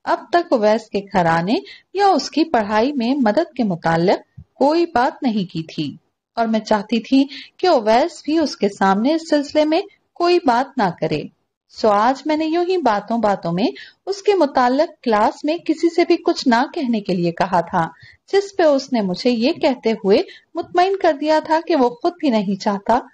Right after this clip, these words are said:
कि ये बात बाहर निकले और कोई फजूल अफवाह यूनिवर्सिटी में फैले। उसकी इस यकीन दहानी के बाद मैं आज के लेक्चर्स उससे डिस्कस करने लगी, जब बाबा लाउंज का दाखिली दरवाजा खोल के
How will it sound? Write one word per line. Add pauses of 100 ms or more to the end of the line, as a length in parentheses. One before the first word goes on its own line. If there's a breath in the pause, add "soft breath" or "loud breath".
(280 loud breath)
कि
ये
बात
बाहर
निकले (280 loud breath)
और
कोई
फजूल
अफवाह (320 loud breath)
यूनिवर्सिटी
में
फैले। (380 soft breath)
उसकी
इस
यकीन
दहानी
के
बाद
मैं
आज
के
लेक्चर्स
उससे
डिस्कस
करने
लगी, (340 loud breath)
जब
बाबा
लाउंज
का
दाखिली
दरवाजा
खोल
के